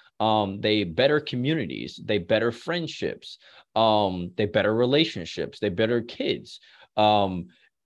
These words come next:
and, and, and when I think of the best life to live, the best life to, the best life to live is to, uh, love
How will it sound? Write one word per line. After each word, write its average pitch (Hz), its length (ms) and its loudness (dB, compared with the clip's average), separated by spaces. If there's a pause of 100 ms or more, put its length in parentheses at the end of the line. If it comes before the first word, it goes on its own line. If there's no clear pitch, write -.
(320)
and, 131 480 2
and, 123 300 -2
and 113 340 -4 (400)
when 131 180 2
I 160 80 4
think 160 240 0
of 117 280 4 (320)
the 107 60 0
best 123 300 2
life 123 280 2
to - 100 -4
live, 113 440 0 (560)
the 110 60 -6
best 165 220 6
life 151 160 4
to, 113 260 -2
the 117 100 0
best 131 340 4
life 135 300 2
to 151 160 -6
live 170 360 0 (480)
is 131 240 4
to, 117 480 0 (400)
uh, 110 160 4
love 120 380 6